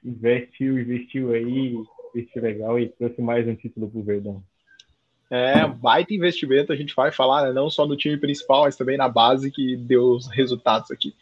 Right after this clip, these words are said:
Speaker 2: Boa noite pra todo mundo que está nos acompanhando aqui. O Matheus já largou saudações, campeão da Copa do Brasil. Boa noite pra dona Sandra, minha mãe. Boa noite, mãe.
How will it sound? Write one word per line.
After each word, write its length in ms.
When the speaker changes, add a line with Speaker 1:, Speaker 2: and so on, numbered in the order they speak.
Speaker 2:
Boa 100
noite 160
pra 120
todo 240
mundo 200
que 120
está 280
nos 280
acompanhando 680
aqui. 320
O 40
Matheus 420
já 100
largou 400
saudações, 540
campeão 260
da 100
Copa 240
do 60
Brasil. 580
Boa 140
noite 160
pra 120
dona 300
Sandra, 340
minha 220
mãe. 400
Boa 160
noite, 260
mãe. 140